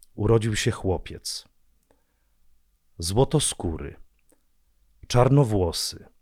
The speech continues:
bardzo piękny. Gdy rodził się, powietrze wypełnił srebrny popiół, a z nieba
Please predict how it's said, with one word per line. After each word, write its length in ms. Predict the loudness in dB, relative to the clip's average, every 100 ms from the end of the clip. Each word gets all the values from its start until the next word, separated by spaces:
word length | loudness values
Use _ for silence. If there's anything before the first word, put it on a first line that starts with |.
| _ _ _ _ _ _ _ -4
bardzo 400 | 2 4 4 2
piękny. 720 | 2 -2 -4 -12 -14 -16 -18 _ _ _ _ _ _ _ _ _ _ _ _ _ _ _ _ _ _
Gdy 240 | 0 6 8
rodził 360 | 8 6 2
się, 340 | 2 2 2 0 _ _ _ _ _ _ _ _ 2
powietrze 580 | 6 6 6 4 4
wypełnił 720 | 4 4 6 6 6 4 2
srebrny 720 | -2 0 2 4 4 2 2
popiół, 640 | 4 2 4 2 2 -8 -18 _ _ _ _ _ _ _ -2
a 120 | 0
z 140 | 2
nieba 600 | 4 4 4 2 0 -2